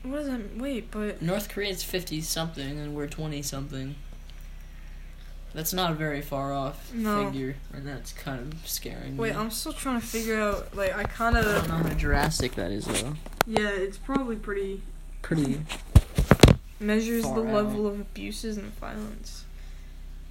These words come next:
Speaker 1: Each indicator is given a score between zero and one hundred.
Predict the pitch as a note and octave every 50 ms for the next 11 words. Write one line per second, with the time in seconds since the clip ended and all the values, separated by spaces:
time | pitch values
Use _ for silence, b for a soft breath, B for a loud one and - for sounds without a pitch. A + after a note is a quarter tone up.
0 | - - - - - - - F#3+ A3 A3 A3 - - - A3 G#3+ G#3+ G#3+ G#3+ -
1 | A3+ G3+ G3+ G3+ G3+ G3+ G#3+ G3+ G#3 G#3 G3+ G3+ G3+ G3+ G#3 - - - G3+ G3+
2 | G3+ G3 G3 G3+ - - G3 G3 F#3+ F#3+ F#3 F#3 F#3+ F#3+ F#3+ F#3+ F#3 F3+ E3+ F3+
3 | G#3 A3 G#3+ G3+ F3 E3+ - - - - - G#3+ A3+